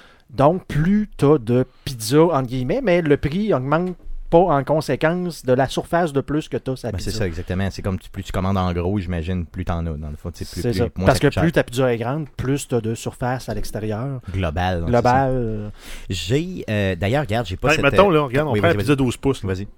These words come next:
Speaker 3: La pizza douze pouces te donne une surface, mettons, de, euh, cent treize pouces carrés.
Speaker 2: OK.
Speaker 3: La sept pouces, c'est quasiment cinquante pour cent de plus. Euh, quatorze
Speaker 2: Mm.
Speaker 3: pouces. T'as racheté juste deux pouces, là. T'es rendu à cent cinquante-quatre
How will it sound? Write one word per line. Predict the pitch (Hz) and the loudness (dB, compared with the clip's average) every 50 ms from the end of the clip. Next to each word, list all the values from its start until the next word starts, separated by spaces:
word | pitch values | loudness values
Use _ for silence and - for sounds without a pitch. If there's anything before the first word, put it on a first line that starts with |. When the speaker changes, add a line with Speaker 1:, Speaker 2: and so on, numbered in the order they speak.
| - - - _ - - - - - - - - - - - - - | -20 -20 -20 _ -20 -20 -20 -20 -18 -18 -18 -18 -20 -20 -14 -8 -6
Speaker 3:
La | 113 | -4
pizza | - - 165 175 | 0 2 2 4
douze | 170 156 135 - | 4 2 2 2
pouces | - 180 185 196 - | 4 4 4 4 4
te | - 151 | 2 0
donne | 135 131 147 151 156 156 165 - - - - - - - - - - - | 2 2 2 2 0 -2 -6 -12 -18 -20 -20 -20 -20 -20 -20 -20 -16 -12
une | - 139 131 | -10 -10 -8
surface, | - - 156 - - 165 170 151 - | -6 -6 -6 -4 0 0 0 0 -2
mettons, | 127 110 - 147 151 160 160 | -4 -2 -2 -2 -2 -2 -2
de, | 131 120 | -2 0
euh, | 123 131 135 143 - - 123 113 113 113 110 | 0 0 0 -2 -2 -4 -4 -4 -4 -4 -4
cent | 104 - - 160 | -4 -2 0 0
treize | 160 143 151 139 - | 0 0 -2 -2 -2
pouces | - - 147 - | -2 -6 -6 -6
carrés. | - - 117 107 95 - - _ - - - - - - - _ - - - _ _ - _ _ _ _ - | -4 -6 -6 -6 -6 -10 -16 _ -20 -20 -20 -20 -20 -20 -20 _ -20 -20 -20 _ _ -20 _ _ _ _ -14
Speaker 2:
OK. | 71 - 76 76 - - _ _ _ _ - - - _ _ - - - | -10 -8 -8 -8 -8 -10 _ _ _ _ -20 -20 -20 _ _ -20 -12 -8
Speaker 3:
La | 117 110 | -6 -4
sept | - - 160 - | -2 -2 -2 2
pouces, | - 175 190 214 - - - - - - - - _ - - - | 4 4 4 4 4 -2 -12 -18 -20 -20 -20 -20 _ -20 -20 -18
c'est | - - 135 - | -10 -8 -6 -2
quasiment | - 165 147 131 165 156 | 0 0 0 0 0 -2
cinquante | - 143 120 127 123 110 | -2 -2 -4 -4 -4 -6
pour | 120 110 | -6 -8
cent | - 135 127 | -6 -6 -6
de | 117 | -8
plus. | 101 - 123 123 131 - - - - - - _ _ _ _ _ _ - | -6 -4 -4 -4 -4 -6 -10 -18 -20 -20 -20 _ _ _ _ _ _ 0
Euh, | 139 135 | 2 2
quatorze | - 156 135 165 147 - | 2 2 0 0 0 -2
Speaker 2:
Mm. | 73 | 0
Speaker 3:
pouces. | - 147 135 - - - - _ _ | -2 -2 -4 -4 -8 -20 -20 _ _
T'as | - 131 | -4 -2
racheté | 131 131 - 156 | -2 0 2 2
juste | 151 160 165 | 0 2 4
deux | 160 180 160 | 4 4 6
pouces, | - 233 220 - | 6 4 0 0
là. | - 185 175 - - - - - - - - | -2 -6 -6 -8 -14 -20 -20 -20 -20 -6 -2
T'es | - 135 | 0 2
rendu | 131 131 131 | 2 4 4
à | 165 151 | 2 2
cent | - - 208 208 | 4 2 2 2
cinquante-quatre | - 202 180 151 - 156 143 127 - - 170 170 - | 2 0 -2 0 0 -2 -4 -4 -4 -2 -2 -2 -2